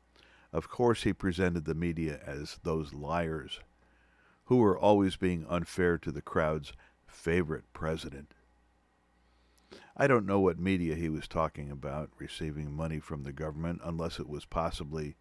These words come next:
P B S or N P R. Then he said something about, "Hillary conceded. I never conceded." And he went into his,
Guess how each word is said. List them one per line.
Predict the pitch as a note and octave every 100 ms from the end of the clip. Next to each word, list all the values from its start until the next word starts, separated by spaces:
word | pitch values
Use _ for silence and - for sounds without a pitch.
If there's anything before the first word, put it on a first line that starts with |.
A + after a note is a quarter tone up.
| _ _ - _ -
P | A#2+ G#2
B | F#2+ F#2
S | F2+ -
or | D2+ D#2+ D2
N | E2+ D#2
P | D#2 D#2
R. | E2+ F2+ C#2+ C#2+ _ _ _ _ _ _ _ _ _ _ _ _ _ _ _ _ - _
Then | G#2 C#3 D3+
he | B2
said | - A2 -
something | A#2 G#2+ G#2 F#2
about, | F2+ F2 - _ _ _ _ _ _ _
"Hillary | - E3 C3+ A2
conceded. | - F#2+ - B2+ G#2 D#2+ - - _ _ _ _ _ _
I | - G#2+
never | G2 F2+ D#2 D2
conceded." | - D2+ - F2+ E2+ C#2 G1+ - _ _ _ _ _ _ _ _ _ _ -
And | G2
he |
went | F#2+ G2+ G#2
into | G#2 G2+
his, | F#2 F2+